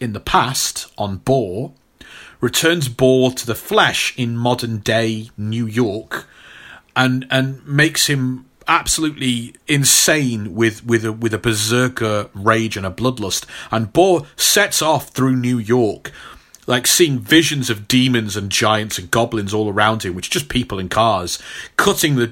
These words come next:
like, a brutal swath through New York, this terrifying elder god. Um, Thor arrives, has this huge battle with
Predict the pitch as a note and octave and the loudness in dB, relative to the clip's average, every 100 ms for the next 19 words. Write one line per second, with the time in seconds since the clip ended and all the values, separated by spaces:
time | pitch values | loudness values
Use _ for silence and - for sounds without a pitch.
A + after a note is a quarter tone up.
0 | - A#2 - A2 C#3 F3+ C3+ A#2 - - | 0 -2 -2 -2 2 2 0 2 2 2
1 | A2 A#2+ B2+ - A2+ A2 G#2+ G#2+ G#2 G2+ | 2 4 4 0 -4 -4 -2 -4 -4 0
2 | A2+ - - G#2+ - - - - - E3 | 0 -2 -4 -4 -4 -8 -18 -4 0 2
3 | D#3 - B2+ G2+ F#2 - A#2 B2 G2+ F2 | 2 0 -4 -4 -6 -2 0 0 -2 -4
4 | A2 G#2+ F2 - - - - - A2 A2 | 0 0 -2 -10 -18 -18 -18 -2 2 2
5 | G#2+ A2 - - - - F#3+ G#3 F3+ D#3 | 0 -6 -14 -20 -16 0 2 4 4 4
6 | D3 D3+ C#3+ C#3+ - C3 C3 A#2+ - F#3+ | 4 4 2 -2 -2 -2 -2 -4 -4 -4
7 | G3 B2+ - D3 - - F#2 F#2+ _ - | -2 -2 2 2 2 -2 -4 -6 _ -12
8 | G#2 A#2 A2+ G#2 | 0 2 2 -2